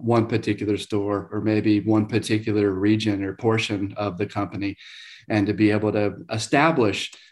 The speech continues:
an accurate return on investment by living it in real life and having it put in play. One of my other favorite things to do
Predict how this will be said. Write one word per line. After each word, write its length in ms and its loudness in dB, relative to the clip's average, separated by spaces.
an 140 4
accurate 500 2
return 380 2
on 160 4
investment 580 0
by 380 2
living 360 8
it 180 6
in 80 2
real 180 6
life 400 0
and 100 -2
having 300 2
it 220 2
put 160 0
in 140 -2
play. 420 0
One 140 8
of 60 12
my 100 8
other 200 6
favorite 440 4
things 300 4
to 100 2
do 460 4